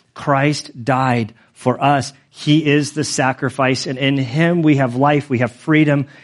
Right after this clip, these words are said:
and we walk by faith." And so he's telling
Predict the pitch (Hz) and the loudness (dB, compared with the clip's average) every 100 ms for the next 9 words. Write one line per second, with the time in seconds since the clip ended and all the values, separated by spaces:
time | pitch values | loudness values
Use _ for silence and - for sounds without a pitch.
0 | - 123 131 127 120 131 135 - 135 127 | -4 2 4 2 2 2 0 -2 -2 -2
1 | 120 - 156 117 - _ - _ _ _ | -2 -2 0 0 -6 _ -20 _ _ _
2 | 123 113 123 127 123 - 160 175 202 202 | -8 -2 2 2 2 -2 0 2 2 0
3 | 196 | -2